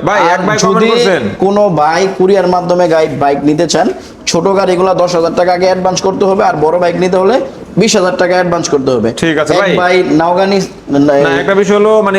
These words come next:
Speaker 1: বলছেন যে আগে অ্যাডভান্স, আমার মতে হলো, মানে, বিষয়টা হলো এইভাবে হবে, আপনি বাইকটা ভিডিও কলে দেখাবেন, সাউন্ড শোনাবেন, পেপারস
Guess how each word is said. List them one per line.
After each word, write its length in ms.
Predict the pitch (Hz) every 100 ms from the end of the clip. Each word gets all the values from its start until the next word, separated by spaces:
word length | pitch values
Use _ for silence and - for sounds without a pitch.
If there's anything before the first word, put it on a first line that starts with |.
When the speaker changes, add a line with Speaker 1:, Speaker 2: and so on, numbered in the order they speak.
| 190
Speaker 1:
বলছেন 200 | 202 175 170
যে 60 | - 170
আগে 140 | 196
অ্যাডভান্স, 280 | 220 180 165 151
আমার 140 | 160 180 196
মতে 160 | 185 208
হলো, 120 | 208 202
মানে, 180 | 190 190 190 143 - - -
বিষয়টা 240 | 185 202 196
হলো 100 | 208 220
এইভাবে 220 | 220 220
হবে, 180 | 220 240 277 285 - - - -
আপনি 160 | 185 202
বাইকটা 320 | 180 185 185 202 208 202 - 165 170
ভিডিও 200 | 196 202
কলে 160 | 196 185 175
দেখাবেন, 360 | 180 185 190 196 190
সাউন্ড 220 | 175 180 170
শোনাবেন, 320 | 190 185 190 185
পেপারস 300 | 185 180 180